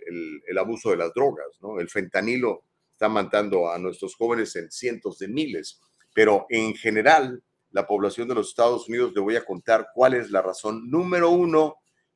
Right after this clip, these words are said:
que los está matando. Probablemente usted ya lo adivinó, a lo mejor no, ya se lo voy a contar.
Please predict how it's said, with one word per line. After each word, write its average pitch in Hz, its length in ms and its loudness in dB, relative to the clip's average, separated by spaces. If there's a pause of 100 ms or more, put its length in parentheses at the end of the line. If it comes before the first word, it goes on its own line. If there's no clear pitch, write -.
que 98 180 -2
los 95 240 -2
está 120 500 -4 (220)
matando. 98 760 -2 (460)
Probablemente 117 920 4
usted 117 400 -2 (280)
ya 104 180 0
lo 98 260 0
adivinó, 107 520 -4 (240)
a 92 100 0
lo 87 140 -4
mejor 117 320 0
no, 160 200 -6
ya 78 160 -6
se - 120 -18
lo 87 80 -8
voy 95 160 -2
a 107 80 -6
contar. 160 400 0